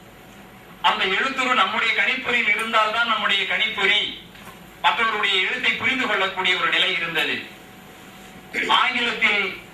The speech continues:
பயன்படுத்தினால் ஒரு கணிப்பொறியில் அதே எழுத்தை நாம் காப்பி செய்து அந்த செய்தியை வேறொரு கணிப்பொறியில் போட்டால் படிக்கும். ஆனால் தமிழிலே ஒரு கணிப்பொறியில் இருக்கக்கூடிய எழுத்து இன்னொரு கணிப்பொறியில் இல்லாத காரணத்தால் அந்த எழுத்தை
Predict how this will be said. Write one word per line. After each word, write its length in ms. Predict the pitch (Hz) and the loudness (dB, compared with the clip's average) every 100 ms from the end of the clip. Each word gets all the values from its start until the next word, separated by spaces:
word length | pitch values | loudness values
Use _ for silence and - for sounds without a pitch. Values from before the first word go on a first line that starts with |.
| - | 2
பயன்படுத்தினால் 720 | 190 233 220 214 202 202 233 190 | 2 2 -2 0 0 2 2 0
ஒரு 100 | 196 202 | 0 2
கணிப்பொறியில் 540 | 208 - 202 - - | 0 0 0 2 2
அதே 180 | - 240 240 | 0 0 0
எழுத்தை 260 | - 214 202 185 180 | -2 0 0 2 0
நாம் 200 | 185 175 | -2 2
காப்பி 240 | 185 - 220 202 | 2 2 -2 0
செய்து 180 | 190 185 | 0 0
அந்த 120 | 175 165 147 - - - 214 | 0 0 0 -4 -10 -4 2
செய்தியை 400 | 233 226 196 185 - | 2 2 0 -2 0
வேறொரு 300 | - 233 208 190 | 2 2 0 0
கணிப்பொறியில் 460 | - - - - | 0 0 0 0
போட்டால் 360 | 277 - 311 320 - - - - - - - - - - - - - - | -2 2 2 0 -4 -12 -20 -20 -20 -20 -20 -20 -20 -20 -20 -20 -10 0
படிக்கும். 480 | 196 254 254 - - - - - - - 170 | 2 2 0 -4 -6 -14 -20 -20 -20 -2 2
ஆனால் 220 | 220 226 190 | 4 2 0
தமிழிலே 520 | 202 262 254 208 190 147 135 - - - - 180 | 0 2 2 2 0 -2 -6 -14 -18 -20 -2 2
ஒரு 140 | - - | 2 2
கணிப்பொறியில் 500 | 294 262 254 240 226 | 0 -2 0 2 2
இருக்கக்கூடிய 400 | 220 214 208 190 190 | -2 -4 0 2 2
எழுத்து 240 | 226 - 226 | 0 0 0
இன்னொரு 240 | 233 233 202 | 0 0 2
கணிப்பொறியில் 480 | - 226 226 185 190 | 2 0 0 0 0
இல்லாத 260 | 202 214 214 185 170 | 2 0 0 -2 0
காரணத்தால் 580 | 170 175 170 185 214 180 | 2 0 0 2 2 0
அந்த 140 | 160 156 | 0 0
எழுத்தை 240 | 196 214 | 0 -2